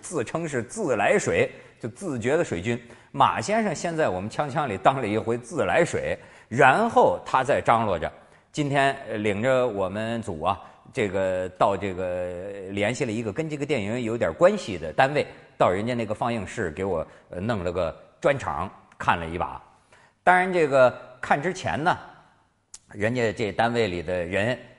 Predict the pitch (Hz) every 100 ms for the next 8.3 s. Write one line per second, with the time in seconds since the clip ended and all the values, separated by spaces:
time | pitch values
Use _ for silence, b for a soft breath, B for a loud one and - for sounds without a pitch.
0 | - 90 87 113 101 B - 135 165 202
1 | - 180 98 85 110 - - 208 151 82
2 | - - - 175 190 123 - B B -
3 | 120 113 107 110 107 127 113 135 - 98
4 | 120 82 - 110 92 B B B - 139
5 | 117 101 92 135 104 71 85 87 - -
6 | - 95 95 87 82 80 104 101 131 131
7 | - 165 - - 101 80 B B - 143
8 | 107 104 80